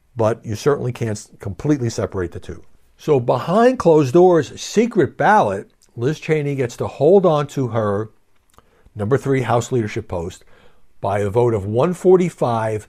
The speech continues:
to sixty-one. So what you can say here is,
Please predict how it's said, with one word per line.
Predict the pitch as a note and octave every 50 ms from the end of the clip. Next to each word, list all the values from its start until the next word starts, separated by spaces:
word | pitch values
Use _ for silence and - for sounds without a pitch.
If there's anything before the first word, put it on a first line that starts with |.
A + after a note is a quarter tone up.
| _ _ _ _ _
to | - A#2
sixty-one. | - - C3+ G#2 - - - A2+ G#2+ G#2 F#2+ F2+ E2+ - - _ _ _ _ _ _ _ _
So | _ C3
what | C3+ D#3+ F#3+ F3 -
you | G#3+
can | G#3 F#3
say | E3 - - C4 D#4 C#4
here | C#4 A#3 D3 F#2+ D2+ C#2
is, | C#2+ C#2 - - - - - _